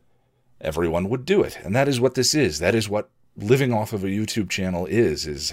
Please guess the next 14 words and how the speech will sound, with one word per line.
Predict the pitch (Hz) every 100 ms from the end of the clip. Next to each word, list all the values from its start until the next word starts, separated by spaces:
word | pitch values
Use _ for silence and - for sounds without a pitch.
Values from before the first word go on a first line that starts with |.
| -
is | 95 82
having | 85 82
a | 78
business. | 117 104 82 - - _ _ _ -
These | 123 156 156
are | - 110 127
the | 123 123
challenges, | - 147 165 92 - - -
and | 69
flogging | - 95 117 120 107
myself | 95 - 92 90
for | 90
them | 85 90 87
being | 82 92 90 87